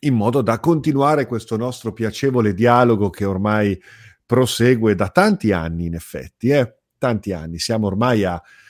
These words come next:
quasi trecento podcast, e quindi devo dire che, eh, è molto bello questo filo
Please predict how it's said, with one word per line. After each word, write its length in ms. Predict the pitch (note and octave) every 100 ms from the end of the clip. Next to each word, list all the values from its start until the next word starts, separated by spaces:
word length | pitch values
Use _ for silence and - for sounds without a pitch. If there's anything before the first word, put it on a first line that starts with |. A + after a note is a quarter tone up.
| _ _ -
quasi 560 | G#2 G#2+ G2+ G#2 F#2+
trecento 600 | - G2 - A2+ A2 F#2+
podcast, 1080 | - A2+ A2+ - - D#2+ - - D#2+ - -
e 460 | F#2 F2 D#2+ - C#2 _
quindi 240 | A#2 G#2+
devo 200 | F#2 G2+
dire 300 | G2+ B2 G#2
che, 320 | - G2+ G2+
eh, 760 | F#2+ F#2+ F#2 E2+ E2 D#2+ D#2 D#2
è 100 | G#2
molto 300 | A#2 B2 G#2
bello 360 | F#2 E2 F2
questo 560 | E2+ F#2+ - F#2 F2 E2+
filo 420 | - A#2+ A2 -